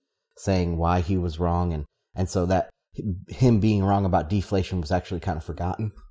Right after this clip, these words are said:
He just, that he was right, uh, about going off the gold standard. So that kind of gave this Triffin dilemma kind of an air of correctness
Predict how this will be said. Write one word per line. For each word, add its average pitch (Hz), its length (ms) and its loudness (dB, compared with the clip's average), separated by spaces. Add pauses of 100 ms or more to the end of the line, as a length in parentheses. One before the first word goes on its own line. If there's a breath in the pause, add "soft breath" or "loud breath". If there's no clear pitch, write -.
(180)
He 101 140 -10
just, 87 280 -4 (420)
that 87 120 -2
he 101 120 2
was 78 160 -2
right, 82 460 -2 (300)
uh, 90 220 -2
about 82 480 -2
going 90 220 -2
off 90 180 -2
the 95 60 -8
gold 98 180 -2
standard. 98 300 -2 (540)
So - 160 -4
that 156 140 6
kind 113 180 2
of 95 80 2
gave 101 220 2
this 87 180 -4
Triffin 110 440 0
dilemma 90 600 0 (460)
kind 202 220 0
of - 80 0
an 180 100 -2 (100)
air - 300 2 (100)
of 87 420 0 (140)
correctness - 680 -2